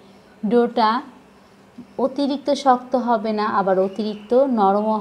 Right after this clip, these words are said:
হবে না, একটু শক্ত টাইপের ডো হবে। দেখুন আমি মি-, আমি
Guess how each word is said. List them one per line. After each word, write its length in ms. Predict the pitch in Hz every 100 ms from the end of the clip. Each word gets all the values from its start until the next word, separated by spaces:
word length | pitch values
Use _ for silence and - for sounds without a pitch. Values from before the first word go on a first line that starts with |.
| 202
হবে 240 | 185 190 190
না, 60 | 240 - - - - - - 294 285
একটু 240 | - 294 -
শক্ত 220 | 226 220 214
টাইপের 300 | 208 196 196 175
ডো 80 | 185 185
হবে। 200 | 190 196 190
দেখুন 340 | 190 - - 277 330 - - - - - - -
আমি 160 | 190 190 190
মি-, 240 | 190 214 - - - - -
আমি 140 | 190